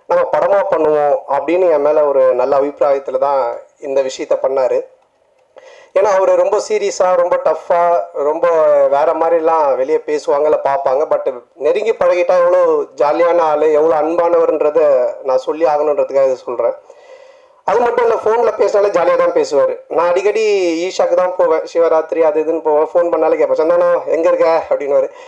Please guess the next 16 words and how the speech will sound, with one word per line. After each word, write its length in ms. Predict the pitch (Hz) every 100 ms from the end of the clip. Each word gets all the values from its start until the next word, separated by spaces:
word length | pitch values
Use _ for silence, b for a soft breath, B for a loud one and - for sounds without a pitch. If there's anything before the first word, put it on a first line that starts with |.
| B B
"சார், 220 | 175 151
ஈஷால 320 | 151 160 156
இருக்கேன் 240 | 139 131
சார்." 240 | 131 123 123 -
"வரும்போது 380 | 135 170 175 170
எனக்கு 200 | 165 165
வாங்கிட்டு 280 | 151 156 160
வா" 320 | 151 147 147
அப்படின்னுவாரு. 500 | - 139 139 131 131 - B B
"என்ன 200 | - 156
சார், 240 | 175 156 147
ருத்ராட்சமா 640 | 143 175 170 160 147 151
விபூதியானவன், 680 | 143 147 151 147 143 139 131 - -
அதெல்லாம் 400 | 135 156 180 180
யாருக்கு 280 | 170 170 165
வேணும், 300 | 156 127